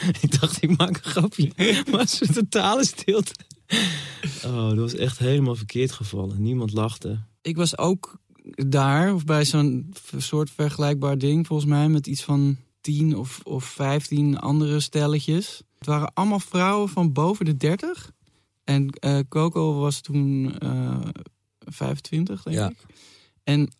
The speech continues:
Speaker 2: al die vrouwen waren doodsbang. Die zaten allemaal zo helemaal verstijfd daar.
Speaker 1: Ja.
Speaker 2: En als er iem-, ze durfde ook niks te vragen. En als er iemand iets vroeg, dan was het altijd zo'n paniekerig,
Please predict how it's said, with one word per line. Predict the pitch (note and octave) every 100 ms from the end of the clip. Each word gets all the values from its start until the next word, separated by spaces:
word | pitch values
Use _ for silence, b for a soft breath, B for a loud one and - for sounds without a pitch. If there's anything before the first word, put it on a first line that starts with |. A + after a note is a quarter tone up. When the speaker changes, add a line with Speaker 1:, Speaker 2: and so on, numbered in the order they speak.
| -
Speaker 2:
al | F3 F#3+
die | F3+ D#3+
vrouwen | D#3+ C#3+ C#3+
waren | C3 B2+ B2 A2+ -
doodsbang. | D3+ C#3+ C3 - - D3+ - _ _ _ _ _
Die | C3
zaten | A2+ E3 F3+ F3+
allemaal | - G3+ G3 D#3+ D#3
zo | D3 C3
helemaal | C#3+ F#3+ G3+ D#3+
verstijfd | C#3+ - E3+ F3+ F#3
daar. | D3 D3+ D#3 F3 B B
Speaker 1:
Ja. | G#2+ G2+
Speaker 2:
En | D3
als | - F#3 G3+
er |
iem-, | F#3+ F#3+ F#3
ze | - C#3+
durfde | D#3+ G3 G#3
ook |
niks | F3 G3+
te | -
vragen. | D#3+ E3+ G3 A3 A#3
En | G3+
als | C#3+ A3
er | A#3+
iemand | A3 G#3 F#3+
iets | G3
vroeg, | - G3+ B3+
dan | - E3+
was | E3+
het | F3 -
altijd | F3 G3 G3 F3+
zo'n | E3 D#3 D#3 -
paniekerig, | D#3+ D#3+ E3+ D3 D3+ D3+